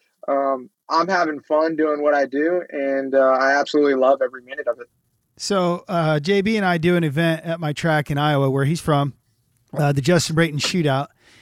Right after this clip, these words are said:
Speaker 2: and,
Speaker 1: Yep.
Speaker 2: uh, it's in May. And, and last year we were talking about, we always bring somebody else, and Bra-,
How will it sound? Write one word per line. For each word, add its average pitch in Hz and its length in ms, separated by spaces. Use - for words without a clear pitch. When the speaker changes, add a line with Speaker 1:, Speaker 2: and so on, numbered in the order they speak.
Speaker 2:
and, 160 260
Speaker 1:
Yep. 156 100
Speaker 2:
uh, 151 180
it's 170 200
in 160 140
May. 170 260
And, 160 140
and 151 420
last 196 380
year 208 100
we 175 80
were 160 60
talking 185 320
about, 170 300
we 185 140
always 214 260
bring 190 260
somebody 165 540
else, 147 320
and 143 160
Bra-, 185 180